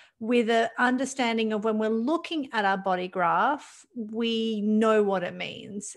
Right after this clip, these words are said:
And this is by no means <laughs> comprehensive. What I, what my intention is behind this training tonight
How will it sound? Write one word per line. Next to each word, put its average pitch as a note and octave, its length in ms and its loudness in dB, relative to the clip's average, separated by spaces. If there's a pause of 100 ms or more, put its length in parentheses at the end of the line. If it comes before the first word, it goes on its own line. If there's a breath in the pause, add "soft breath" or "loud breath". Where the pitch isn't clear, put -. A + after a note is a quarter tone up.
And A#3+ 320 0
this C#4+ 220 -2
is C4 220 -4
by A3 200 4
no G#3+ 320 2
means C4 540 4
<laughs> - 140 -8
comprehensive. C#4 920 4 (400 loud breath)
What B3 220 2
I, C4+ 180 2
what B3+ 280 0
my C4 120 0
intention B3 560 -4
is A3+ 140 -4
behind G#3+ 500 -4
this G#3 140 -4
training G3+ 340 -6
tonight G#3 600 -2